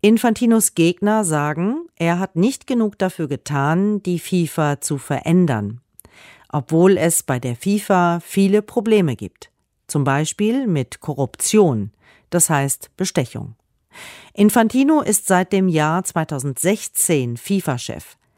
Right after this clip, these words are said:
Sein Vorgänger hieß Sepp Blatter. Blatter war wegen den Korruptionsvorwürfen gegen die fifa zurückgetreten.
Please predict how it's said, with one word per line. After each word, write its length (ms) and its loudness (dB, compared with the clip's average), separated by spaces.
Sein 420 0
Vorgänger 720 0
hieß 520 0
Sepp 400 -4
Blatter. 420 -4
Blatter 600 0
war 340 0
wegen 300 -2
den 200 -4
Korruptionsvorwürfen 1400 -2
gegen 300 0
die 140 -4
fifa 580 -2
zurückgetreten. 920 -2